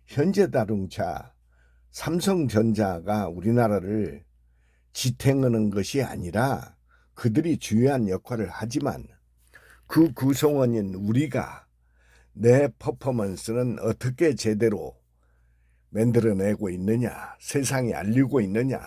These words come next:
영향력을 끼치느냐, 이거 아니야. 어? 그런 거 하나도 없이 네 실력 자랑한답시고 엉뚱한 소리나 해대고. 와, 진짜 이 유튜브 이게 보다 보면,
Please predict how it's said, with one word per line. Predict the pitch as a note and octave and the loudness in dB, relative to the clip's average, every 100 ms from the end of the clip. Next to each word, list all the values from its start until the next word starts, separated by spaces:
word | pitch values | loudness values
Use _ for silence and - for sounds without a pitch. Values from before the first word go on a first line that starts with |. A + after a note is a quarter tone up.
| - - | -18 -6
영향력을 | A2 B2 C#3+ D3 C#3 C3 - | 0 2 2 0 0 0 -4
끼치느냐, | - C#3+ - F3 B2 F2 B1+ - | -8 -8 -6 -2 -2 -4 -8 -8
이거 | G#2 A#2 D3 | -4 -2 2
아니야. | A2+ F#2 E2 B1+ C2 F#2 E2+ _ _ _ _ _ _ _ _ _ | 2 0 -6 -10 -12 -14 -14 _ _ _ _ _ _ _ _ _
어? | - A#2 - _ _ _ _ _ _ _ _ _ _ _ _ _ | -6 -4 -4 _ _ _ _ _ _ _ _ _ _ _ _ _
그런 | - D3 F3 | 2 4 4
거 | D#3 | 2
하나도 | C3 A#2+ G2 G#2 | 2 2 2 -2
없이 | G#2 A#2+ F#2 | -2 -4 -2
네 | A#2+ | -2
실력 | B2 D3+ C#3+ A2+ | -2 0 0 0
자랑한답시고 | - - G2 F2+ F2+ - - F#2+ D#2+ G2 | -2 0 -2 -4 -6 -10 -10 -10 -8 -2
엉뚱한 | A2 C#3+ D#3+ - F#3+ D#3+ | 0 0 -2 -2 2 2
소리나 | G#2+ A#2 A2+ F2 | 2 0 -2 -2
해대고. | E2+ A2+ G2 E2 C#2 C2 - _ _ _ _ _ _ _ _ _ _ _ _ | -4 -4 -4 -8 -12 -16 -18 _ _ _ _ _ _ _ _ _ _ _ _
와, | F2+ F2+ D#2 D#2 C#2 C#2+ | -8 -6 -6 -8 -10 -12
진짜 | - G#2+ G#2 G2+ | -8 -6 -2 -4
이 | D#2+ F2+ F#2+ | -4 -4 -2
유튜브 | A#2 - A#2+ A2 | -2 -4 -2 -2
이게 | F#2 F2+ | -2 -6
보다 | - G#2 G2 | -4 -2 -2
보면, | F2 D#2+ F2 E2+ | -4 -8 -10 -10